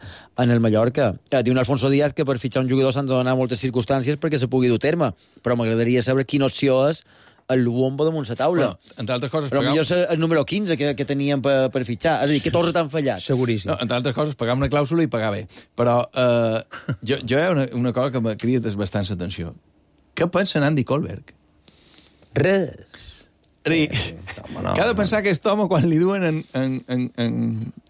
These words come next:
Speaker 2: en
Speaker 1: El
Speaker 2: Simó?
Speaker 1: Lumumbo.
Speaker 2: En, en Cito, en
Speaker 3: En
Speaker 2: Cito.
Speaker 3: Cito, en Cito.
Speaker 2: En Cito, que, que tenia un
Speaker 3: En Cito,
Speaker 2: porter
Speaker 3: que tenim
Speaker 2: a
Speaker 3: a
Speaker 2: Santa
Speaker 3: Santa
Speaker 2: Ponsa.
Speaker 3: Ponsa. Exacte.
Speaker 2: En Cito. Ehm, què ha de pensar aquest home?
Speaker 3: Sí.
Speaker 2: És a dir, co-, qui li transmet la informació? Què li diuen? Què li venen quan li diuen que té en,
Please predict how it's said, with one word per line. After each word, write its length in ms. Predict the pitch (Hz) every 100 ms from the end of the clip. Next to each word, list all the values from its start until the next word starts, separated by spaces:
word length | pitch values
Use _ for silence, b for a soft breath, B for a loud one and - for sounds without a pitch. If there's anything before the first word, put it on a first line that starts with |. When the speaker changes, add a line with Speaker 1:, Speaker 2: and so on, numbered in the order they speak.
| - _ -
Speaker 2:
en 160 | - 127
Speaker 1:
El 60 | 143
Speaker 2:
Simó? 220 | 151 170
Speaker 1:
Lumumbo. 280 | 196 156 113
Speaker 2:
En, 100 | -
en 80 | 160
Cito, 320 | 226 160 104
en 100 | -
Speaker 3:
En 40 | 156
Speaker 2:
Cito. 120 | 170
Speaker 3:
Cito, 140 | 180 127
en 60 | 110
Cito. 260 | 131 104 -
Speaker 2:
En 80 | -
Cito, 220 | 135 110
que, 160 | 107 117
que 100 | -
tenia 260 | 110 123 139
un 40 | 147
Speaker 3:
En 60 |
Cito, 140 | 131 147
Speaker 2:
porter 160 | 170 156
Speaker 3:
que 80 |
tenim 180 | 156 165
Speaker 2:
a 60 | 156
Speaker 3:
a 40 |
Speaker 2:
Santa 220 | 135 143
Speaker 3:
Santa 140 | 139 151
Speaker 2:
Ponsa. 200 | 117 98
Speaker 3:
Ponsa. 160 | - 117
Exacte. 240 | 113 -
Speaker 2:
En 80 | 113
Cito. 320 | 127 113 104 B B B -
Ehm, 640 | 139 135 131 127 123 117 120 b b b - - -
què 80 | 135
ha 60 | 196
de 60 |
pensar 320 | 196 120 - -
aquest 220 | 110 -
home? 220 | 87 85 110 _ _ _ _ _ - _ _
Speaker 3:
Sí. 120 | - 120 _ _ _ _ _ -
Speaker 2:
És 60 | 120
a 20 |
dir, 60 | 139 120
co-, 140 | 143
qui 140 | 156 226
li 60 | 220
transmet 400 | 160 135 131 117
la 80 |
informació? 380 | 131 123 120 120
Què 80 | 117
li 140 | 214 160
diuen? 380 | 208 202 120 92 -
Què 140 | - 196
li 60 | 226
venen 300 | 202 190 151
quan 140 | 151 143
li 60 |
diuen 140 | 147 139
que 140 | 143 131
té 80 |
en, 220 | 143 139